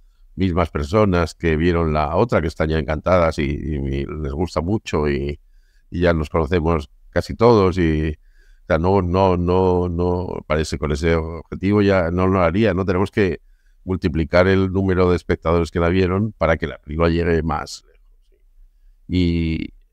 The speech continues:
en España y en, y esta película está muy, eh, pensada también especialmente para, para Hispanoamérica.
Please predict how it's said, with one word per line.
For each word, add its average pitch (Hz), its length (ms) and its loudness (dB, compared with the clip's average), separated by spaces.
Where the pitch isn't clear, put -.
en 73 60 -10
España 95 460 2
y 98 140 4
en, 76 240 -2
y 78 160 -2
esta 76 240 0
película 73 320 -2
está 73 300 -2
muy, 73 360 -2
eh, - 340 -8
pensada 80 320 0
también 76 240 0
especialmente 73 580 -2
para, 69 340 -2
para 78 160 2
Hispanoamérica. 73 720 0